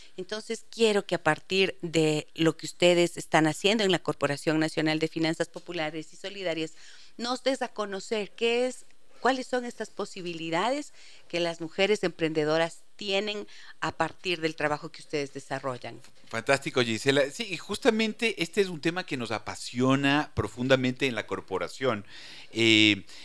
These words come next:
Speaker 2: es importante mencionar que la Corporación Nacional de Finanzas Populares y Solidarias, nombre largo, pero lo resumimos como conafips,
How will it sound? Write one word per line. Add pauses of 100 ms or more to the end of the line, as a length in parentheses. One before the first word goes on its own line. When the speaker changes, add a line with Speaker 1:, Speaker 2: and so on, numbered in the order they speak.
(120)
Speaker 2:
es
importante
mencionar
que
la
Corporación
Nacional
de
Finanzas
Populares
y
Solidarias,
nombre
largo, (360)
pero
lo
resumimos
como
conafips,